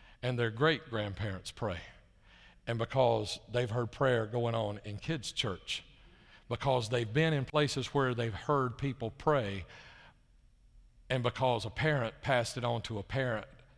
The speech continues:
a future parent who would become another fu-, who became their parent, and on and on for generations now. Now my ki-, grandkids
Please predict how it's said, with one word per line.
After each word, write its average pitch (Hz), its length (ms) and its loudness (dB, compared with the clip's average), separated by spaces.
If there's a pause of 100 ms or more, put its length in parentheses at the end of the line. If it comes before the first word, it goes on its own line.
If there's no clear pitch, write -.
(280)
a 110 80 -6
future 127 340 0
parent 110 400 -2
who 127 140 -2
would 113 120 -4
become 120 280 -4
another 127 320 0
fu-, 123 180 -2
who 113 140 -4
became 117 320 -4
their 156 160 4
parent, 107 400 -2
and 113 100 -4
on 113 220 0
and 110 80 -2
on 139 200 4
for 113 120 -8
generations 120 640 -2
now. 110 260 2 (500)
Now 117 260 2
my 127 240 4
ki-, - 340 -6
grandkids 117 680 -2